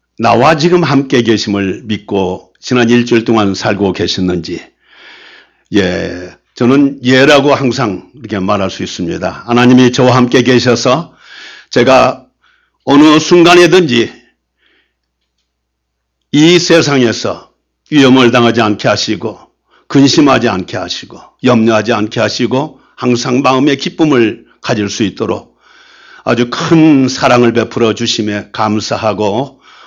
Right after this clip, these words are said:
오늘 이 자리에 섰습니다. 예, 그러기 위해서 왜 하나님이 정말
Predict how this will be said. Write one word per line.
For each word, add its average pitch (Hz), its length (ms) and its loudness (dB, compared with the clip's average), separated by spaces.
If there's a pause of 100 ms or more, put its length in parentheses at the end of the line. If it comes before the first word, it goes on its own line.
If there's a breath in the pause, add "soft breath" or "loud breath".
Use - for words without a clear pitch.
오늘 113 280 2
이 107 80 -4
자리에 107 440 0
섰습니다. 107 800 -4 (800 loud breath)
예, 135 220 4
그러기 165 380 4
위해서 160 340 4
왜 151 300 2
하나님이 185 800 2 (260 soft breath)
정말 147 560 2